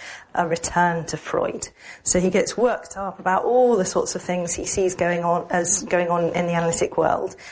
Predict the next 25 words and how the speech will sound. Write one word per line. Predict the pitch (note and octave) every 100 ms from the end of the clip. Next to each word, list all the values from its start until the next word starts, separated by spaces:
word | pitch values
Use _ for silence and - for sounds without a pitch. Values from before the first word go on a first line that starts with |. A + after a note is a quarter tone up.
| -
and | F3
he's, | F3+ F3+
it's | F#3 F3+
a | F#3
really | F3+ G3+ G3 E3+
kind | - F3+ F3
of | -
impassioned | F#3+ F3 - - - E3 E3 E3 F3
critique, | - E3+ - F4+ B3 -
'cause | - -
he's | A#3 A3
been | F3
told | F3 - - - - - - -
that | F3+ F3
what | F3 E3+
he's | F#3 -
doing | F3 E3 E3+
is | - F3+ F3
wrong. | F3+ G3 - - A3 _ _ - - - -
Um, | F3+ F3+ F3+ - _ _ _ _ _ _ - - _ - - - - -
and | F#3 F3+ F3+
it's, | - F3+
it's | - F3+
kind | - E3+ E3+
of, | E3 - -